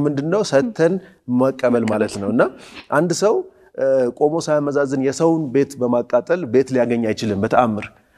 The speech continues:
እ፣ ምክንያቱም የምትሰጪው ነገር አሉታዊ ከሆነ የምትቀበዩ ነገር አሉታዊ ነው። ዓለም ያደገችው በጦርነት አይደለም። ዓለም የተቀየረችው በስራና በፈጠራ ነው። ስለዚህ አመዛዝነን መልካም፣ በመልካም በሆኑ ነገሮች ነው ምላሽ መስጠት ያለብን።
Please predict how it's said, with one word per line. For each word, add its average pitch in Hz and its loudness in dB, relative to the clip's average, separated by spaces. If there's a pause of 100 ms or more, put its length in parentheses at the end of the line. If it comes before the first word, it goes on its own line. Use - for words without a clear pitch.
(200)
እ፣ 113 -2 (120)
ምክንያቱም 151 -2
የምትሰጪው 143 0
ነገር 147 2
አሉታዊ 147 2
ከሆነ 143 2
የምትቀበዩ 135 0
ነገር 131 0
አሉታዊ 120 0
ነው። 92 -12 (360)
ዓለም 175 4
ያደገችው 165 0 (320)
በጦርነት 135 0
አይደለም። 101 -2 (360)
ዓለም 147 0
የተቀየረችው 147 -2
በስራና 113 0 (400)
በፈጠራ 110 -2
ነው። - -10 (420)
ስለዚህ 170 2 (340)
አመዛዝነን 175 2 (380)
መልካም፣ 156 2 (160)
በመልካም 147 0
በሆኑ 135 2
ነገሮች 127 0
ነው 113 -4
ምላሽ 120 0
መስጠት 110 -4
ያለብን። 101 -2